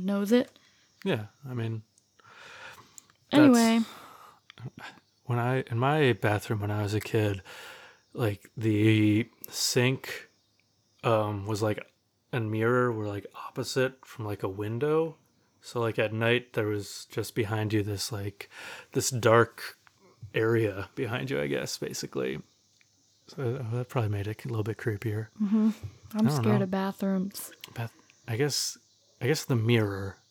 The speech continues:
Speaker 2: is, like, a big f-, is, like, the main feature of a lot of bathrooms. I don't know.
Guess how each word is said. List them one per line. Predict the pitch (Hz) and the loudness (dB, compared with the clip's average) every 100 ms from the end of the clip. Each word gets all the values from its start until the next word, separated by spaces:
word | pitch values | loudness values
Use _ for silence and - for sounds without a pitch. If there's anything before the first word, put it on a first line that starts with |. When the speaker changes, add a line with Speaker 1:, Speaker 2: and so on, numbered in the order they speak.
| - | -6
Speaker 2:
is, | 107 | -2
like, | 107 110 | 0 0
a | |
big | 101 127 110 | 2 2 2
f-, | - - - - - - - - - | -2 -14 -18 -20 -20 -20 -20 -20 -6
is, | 135 - | -4 -2
like, | 120 104 | -4 -4
the | 127 | -4
main | 104 107 104 104 98 _ | -2 -2 -4 -6 -12 _
feature | - 113 - 143 143 | -8 -8 -6 -6 -6
of | 135 | -8
a | |
lot | 151 151 | -8 -8
of | 151 | -8
bathrooms. | 156 151 147 151 | -10 -10 -10 -6
I | 123 | -6
don't | 104 | -4
know. | 107 113 | -4 -6